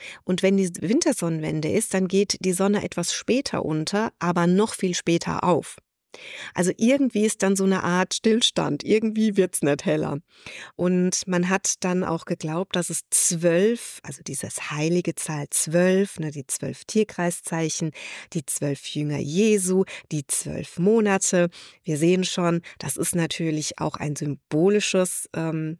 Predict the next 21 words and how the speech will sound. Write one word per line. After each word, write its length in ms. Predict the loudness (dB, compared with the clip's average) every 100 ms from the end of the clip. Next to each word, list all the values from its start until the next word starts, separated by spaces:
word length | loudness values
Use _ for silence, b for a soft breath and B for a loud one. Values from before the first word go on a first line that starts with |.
| _
eine 160 | -2 -2
symbolische 880 | 0 -4 -6 _ -4 2 2 2 -2
Zahl. 520 | 0 0 2 2 0 -4 _ _ _ _ _ -8
Die 100 | -4
zwölf 420 | 2 2 2 0
Rauhnächte, 800 | 2 4 4 2 0 2 2 2 B B B B B
die 320 | -2 2 2
dann 380 | 2 2 2 0
nach 380 | 0 -2 0 0
der 220 | 0 0
Wintersonnenwende 1300 | 2 2 2 0 0 2 0 0 0 2 2 2 0 -2 B B B
diese 340 | -2 2 2 2
dunkle 920 | 2 2 4 2 0 2 2 2 -2 b b b b
Sonnen- 720 | -4 2 4 4 4 0 -2 -8 b b -8
Stillstandzeit, 1500 | -6 2 4 4 0 -4 -4 -4 -2 -2 -2 0 2 4 0 B B B B
wo 300 | -2 2 2
man 240 | 2 2
sich 200 | 0 -2
zurückzieht 800 | -2 0 0 0 0 2 2 0
und 380 | 0 -2 -2 -2
eventuell 680 | -2 0 0 0 2 2